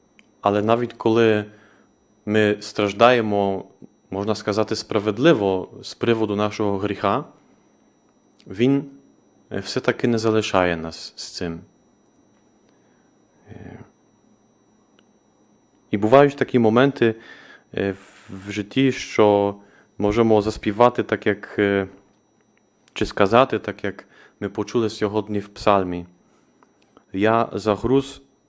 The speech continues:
в глибокому болоті, нема на чому стати.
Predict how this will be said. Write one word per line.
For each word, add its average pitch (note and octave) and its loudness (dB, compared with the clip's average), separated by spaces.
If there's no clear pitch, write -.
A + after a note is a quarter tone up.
в G2 -8
глибокому G#2+ 4
болоті, G#2+ 2
нема G#2+ 2
на B2 0
чому A2+ -4
стати. F2+ -2